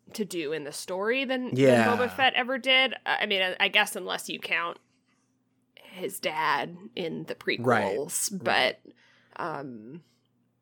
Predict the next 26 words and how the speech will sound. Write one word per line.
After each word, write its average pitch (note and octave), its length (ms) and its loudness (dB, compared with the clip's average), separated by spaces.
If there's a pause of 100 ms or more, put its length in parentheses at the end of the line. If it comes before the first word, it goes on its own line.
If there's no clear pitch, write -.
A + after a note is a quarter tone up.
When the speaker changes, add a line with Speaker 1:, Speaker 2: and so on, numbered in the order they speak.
(580)
Speaker 2:
Oh, E4 180 4
Speaker 1:
But G4 100 8
I - 20 6
Speaker 2:
no, F4 140 8
Speaker 1:
feel D#4 80 8
Speaker 2:
I D#4 40 10
Speaker 1:
like F4 160 6
Speaker 2:
could - 80 -2
Speaker 1:
he's G#3+ 160 2
Speaker 2:
see - 60 -6
Speaker 1:
the F#3+ 80 2
most, F3 500 2
like, E3+ 360 0
"Oh, D#3+ 200 2
he's F3 320 -6
badass." - 960 0 (360)
Speaker 2:
Yeah. D3 720 4 (600)
I, B3+ 420 4 (520)
yes. D#3+ 680 2
I, G3 100 6
al-, F#3+ 260 4
although, G3+ 460 8
although F#3+ 340 4
I, F#3 240 4
I E3+ 140 4
wonder, A#3+ 680 2